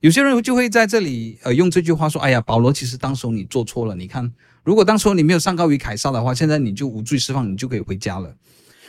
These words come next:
啊，所以有些人会用这句话来误解，说这是保罗，他说要上告于凯撒的时候，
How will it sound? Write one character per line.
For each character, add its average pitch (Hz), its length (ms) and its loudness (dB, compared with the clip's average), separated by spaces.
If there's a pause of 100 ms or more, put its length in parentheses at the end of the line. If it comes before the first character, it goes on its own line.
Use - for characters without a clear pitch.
(120)
啊， 143 120 2
所 262 120 4
以 277 60 8
有 240 80 6
些 226 160 8
人 202 120 6
会 240 120 0
用 233 100 -4
这 190 120 -8
句 214 120 -2
话 202 300 0
来 147 240 -4
误 202 120 -2
解， 120 180 -4
说 156 180 0
这 151 80 -10
是 175 100 2
保 101 220 -4
罗， 104 340 -2
他 143 200 -2
说 139 400 0
要 135 240 2
上 160 200 0
告 143 160 -2
于 117 80 -2
凯 95 200 -10
撒 123 160 -4
的 104 100 -4
时 95 80 -10
候， 92 160 -12